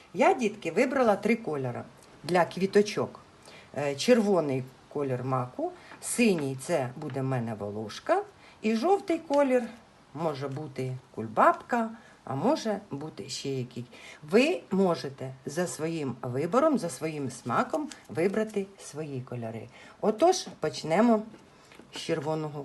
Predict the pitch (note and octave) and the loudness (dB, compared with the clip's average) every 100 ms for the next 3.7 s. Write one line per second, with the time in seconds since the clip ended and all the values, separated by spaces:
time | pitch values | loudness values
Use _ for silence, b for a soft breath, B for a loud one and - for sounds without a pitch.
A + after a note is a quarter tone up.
0 | C3+ C3 A#2 A2+ A2+ B2+ - _ _ _ | -8 -8 -8 -8 -10 -14 -20 _ _ _
1 | _ _ b b b b b F#3+ F#3+ - | _ _ b b b b b -2 -2 -2
2 | D#3 C#3 E3 C3+ C3+ C3 - D#3 D3 - | -6 -2 -2 -4 -6 -10 -10 -6 -6 -4
3 | C#3 B2+ D3 C#3+ D#3 C3+ | -4 -4 -4 -6 -6 -6